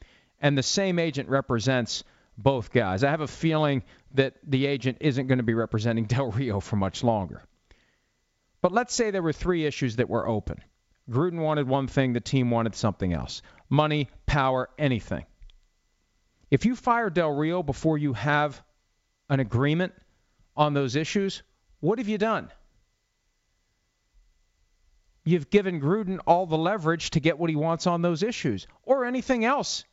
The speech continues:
that may be pending. Or he could go back on something that he had previously said is okay with him.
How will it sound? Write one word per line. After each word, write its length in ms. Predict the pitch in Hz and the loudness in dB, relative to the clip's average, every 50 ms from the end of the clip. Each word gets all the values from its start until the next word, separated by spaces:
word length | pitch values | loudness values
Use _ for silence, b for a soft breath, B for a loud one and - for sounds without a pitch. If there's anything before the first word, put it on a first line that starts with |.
| _ _ - | _ _ -6
that 140 | 151 165 165 | -4 0 2
may 160 | 160 160 156 | 2 0 0
be 140 | 135 147 131 | 0 -4 -2
pending. 440 | - 135 143 131 120 101 90 82 - B B B B B | 0 0 0 0 0 -2 -4 -4 -6 B B B B B
Or 180 | B 208 226 220 | B 2 2 2
he 160 | 180 220 254 | 0 -2 -2
could 220 | - 254 226 170 - | 0 -2 0 2 2
go 140 | 233 226 | 2 2
back 300 | 180 202 220 262 262 - | 2 0 0 0 0 0
on 180 | 208 185 170 147 | 0 0 0 0
something 460 | - - 175 156 - - 165 151 147 | 0 2 2 2 2 2 2 2 4
that 120 | 147 151 127 | 2 2 2
he 160 | 147 185 170 | 2 0 -2
had 120 | 156 - | -2 -2
previously 520 | - - 196 175 156 160 - - - 160 147 | -2 0 0 0 0 -4 -6 -4 -4 -4 -2
said 320 | - - 180 156 151 143 | 0 0 0 0 0 0
is 160 | 156 143 143 | -2 0 2
okay 340 | 151 147 - - 170 180 240 | 0 0 0 0 0 0 0
with 160 | 247 214 - | 0 -2 0
him. 220 | - 147 120 104 | 0 -2 -2 -2